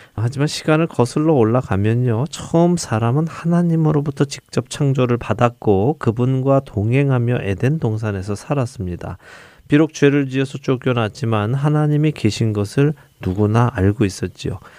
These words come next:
노아의 때에 새롭게 시작된 인류 역시 하나님의 살아계심을 알았습니다. 그분이 물로 심판하신 것을 직접 경험한 사람들이었기 때문이지요.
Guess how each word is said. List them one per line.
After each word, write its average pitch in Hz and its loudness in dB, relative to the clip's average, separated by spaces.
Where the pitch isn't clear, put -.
노아의 147 4
때에 147 0
새롭게 147 0
시작된 135 -2
인류 117 2
역시 95 0
하나님의 110 2
살아계심을 113 0
알았습니다. 98 -6
그분이 123 2
물로 113 4
심판하신 127 -2
것을 113 -2
직접 - 0
경험한 98 2
사람들이었기 92 -2
때문이지요. 98 -2